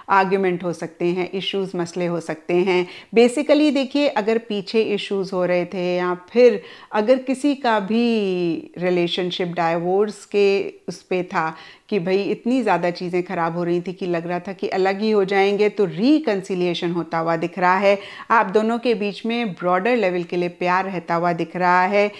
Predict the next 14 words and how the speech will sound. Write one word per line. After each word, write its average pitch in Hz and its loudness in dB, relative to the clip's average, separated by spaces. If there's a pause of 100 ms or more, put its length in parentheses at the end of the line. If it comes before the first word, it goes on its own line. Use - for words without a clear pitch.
(240)
रिलेशनशिप 240 4
बेटर 190 0
होता 180 -4
हुआ 170 0
दिख 170 -6
रहा 180 2
है, 208 -2
एक 226 -6
कंप्लीशन 196 -2
रहती 180 -4
हुई 170 0
दिख 170 -4
रही 180 2
है, 214 0